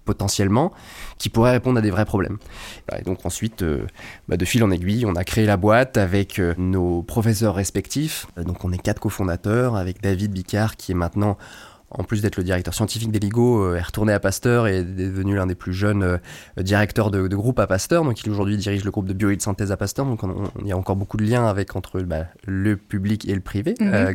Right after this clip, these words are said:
Speaker 1: à travers no-, Eligo et l'Institut Pasteur. Et puis les fondateurs qui sont des professeurs, du coup un professeur du M I T, un professeur de la Rockefeller University.
Speaker 2: D'accord, génial. Donc en gros, le déclic pour toi, c'était en-,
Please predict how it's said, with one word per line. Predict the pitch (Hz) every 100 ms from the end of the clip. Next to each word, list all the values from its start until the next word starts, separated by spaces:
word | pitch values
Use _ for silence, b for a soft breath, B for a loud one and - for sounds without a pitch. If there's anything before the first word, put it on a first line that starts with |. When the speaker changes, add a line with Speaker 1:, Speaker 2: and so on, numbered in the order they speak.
| 92
Speaker 1:
à | 92
travers | - 90 95
no-, | 92 95
Eligo | 110 98 98 110 101
et |
l'Institut | 90 90 - -
Pasteur. | 87 - 165
Et | 98 98
puis | 120
les | 120
fondateurs | - 95 123 120
qui |
sont | 104
des | 90
professeurs, | 87 90 - 110
du | 98 85
coup | 101
un | 101
professeur | 98 98 95
du |
M | 90
I | 85
T, | - 117
un | 98
professeur | - 95 104
de |
la | 92
Rockefeller | 90 - 78 80
University. | 80 85 - - - -
Speaker 2:
D'accord, | 220 208 170 175
génial. | - 196 165 175
Donc | 175
en | 196
gros, | 208 254 277
le | 202
déclic | 190 208 277 262
pour | 214 233
toi, | 247
c'était | 214 190
en-, | 202